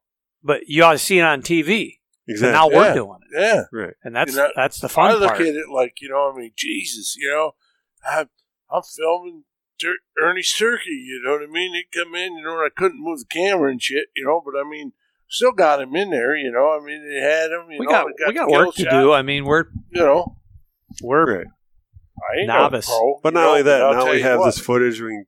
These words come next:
Speaker 2: you know,
Speaker 3: Right.
Speaker 2: our grandkids
Speaker 1: Gonna build,
Speaker 2: can
Speaker 1: we'll build off it, yeah.
Speaker 2: And, you know, I, my, my son Jet, he was, you know, during this whole, you know, quarantine thing, he was staying at his mom's, and so he got to see some of the footage, and he was like, "Wow, that was really cool," you know.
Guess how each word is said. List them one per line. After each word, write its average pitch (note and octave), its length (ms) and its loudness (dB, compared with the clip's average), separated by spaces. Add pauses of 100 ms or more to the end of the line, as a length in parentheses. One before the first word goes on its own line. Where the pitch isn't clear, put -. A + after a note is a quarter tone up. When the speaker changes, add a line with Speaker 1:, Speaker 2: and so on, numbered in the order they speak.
(220)
Speaker 2:
you A2+ 80 0
know, G3 120 4
Speaker 3:
Right. G3 60 0
Speaker 2:
our C3 120 -2
grandkids A#2 480 -2
Speaker 1:
Gonna F#3 180 4
build, C#3 200 4
Speaker 2:
can B2+ 60 -4
Speaker 1:
we'll F3+ 100 4
build D#3 280 2
off B2 240 2
it, D3 80 -8
yeah. D#3 240 2 (140)
Speaker 2:
And, G#2 300 -6
you A#2 100 -2
know, G#2+ 80 4
I, A2 120 -2 (100)
my, G#2+ 240 -2 (220)
my G#2 140 -6
son A2 320 -2
Jet, G#2+ 320 0
he A2+ 140 -6
was, A2 260 -4 (400)
you A2 100 -4
know, G2 260 -6
during G#2+ 220 -4
this G2+ 180 -6
whole, G#2+ 380 0 (380)
you G#2 160 -8
know, F#2 120 -6
quarantine G#2 600 -4
thing, G2+ 260 -2
he A2 140 -4
was G#2+ 160 -2
staying G#2 200 -4
at G2 40 -8
his F#2+ 220 -8
mom's, G2 460 -2
and F2+ 160 -18 (540)
so G#2 260 0
he G#2 140 -2
got G#2 200 -2
to - 80 -16
see G#2 240 -6
some G2+ 240 -4
of F#2+ 80 -6
the F2 60 -6
footage, G2 420 -2
and F#2 80 -10
he - 20 -8
was F2+ 120 -8
like, G2+ 220 -8
"Wow, D3 300 0
that E3 80 0
was C3+ 140 -6
really D3 220 -2
cool," E3 500 2
you A#2 80 -2
know. B2+ 300 -2